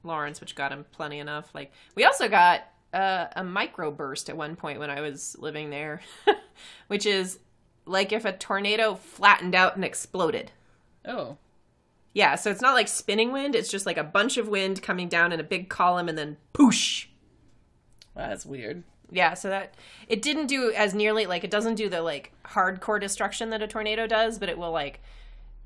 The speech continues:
Speaker 1: it won't rip off your roof, but it will take all your shingles, you know?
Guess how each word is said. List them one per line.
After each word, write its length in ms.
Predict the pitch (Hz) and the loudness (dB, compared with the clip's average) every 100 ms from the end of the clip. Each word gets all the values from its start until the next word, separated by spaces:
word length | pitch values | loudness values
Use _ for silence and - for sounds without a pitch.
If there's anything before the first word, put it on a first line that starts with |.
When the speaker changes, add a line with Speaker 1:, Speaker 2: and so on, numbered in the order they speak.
| - - - - - - - - | -20 -20 -20 -20 -20 -20 -20 -4
Speaker 1:
it 100 | 226 | 0
won't 240 | 240 247 180 | 2 2 2
rip 200 | 247 254 | 2 4
off 240 | 233 247 | 4 4
your 320 | 208 196 180 | 0 -2 -2
roof, 440 | 165 170 214 320 - | -6 -2 0 0 -2
but 100 | 208 | -4
it 60 | 170 | -4
will 140 | 175 | -6
take 240 | 175 190 - | -6 -8 -4
all 120 | 185 180 | -2 -2
your 120 | 170 | -2
shingles, 460 | - 185 214 226 214 | -6 -6 -8 -10 -4
you 100 | 233 | 0
know? 160 | 254 | 0